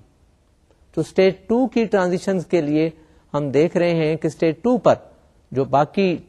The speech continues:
ٹرانزیشن رہتی ہے وہ لیٹر بی کی ہے۔ اب لیٹر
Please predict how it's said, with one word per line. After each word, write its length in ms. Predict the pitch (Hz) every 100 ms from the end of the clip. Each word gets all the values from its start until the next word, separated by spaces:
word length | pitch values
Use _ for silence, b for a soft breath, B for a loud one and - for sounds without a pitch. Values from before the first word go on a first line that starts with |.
| _ _ _ _ _ _ -
ٹرانزیشن 400 | 147 151 165 135
رہتی 360 | 139 139 196 151
ہے 120 | 139
وہ 180 | 147 151
لیٹر 240 | 139 147
بی 180 | 147 208
کی 180 | - 131
ہے۔ 40 | 107 _ _ _ _ _ _ _ _
اب 160 | 156 156
لیٹر 280 | 180 208